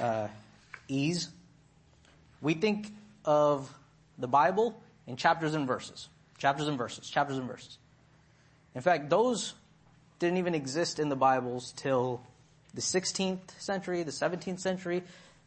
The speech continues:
When the author was writing Scripture, they wrote with a complete thought in mind. Those thoughts, generally, when we come to the Bible,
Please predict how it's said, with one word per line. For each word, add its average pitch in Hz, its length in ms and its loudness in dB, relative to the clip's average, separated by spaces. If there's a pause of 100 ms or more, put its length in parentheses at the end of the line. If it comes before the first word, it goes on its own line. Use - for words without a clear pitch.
When 175 220 4
the 160 180 2
author 226 640 4
was 139 220 2
writing 147 800 4 (840)
Scripture, - 680 -2 (1400)
they 190 280 2
wrote 208 400 4 (1000)
with 143 360 2
a 139 320 4 (160)
complete 180 540 -2
thought 160 220 6
in 147 140 4
mind. 117 380 -2 (500)
Those 196 300 4
thoughts, 190 600 2 (1080)
generally, 143 580 2
when 131 200 -4
we 135 40 -2
come 135 220 -2
to 139 80 -2
the 127 60 2
Bible, 123 320 2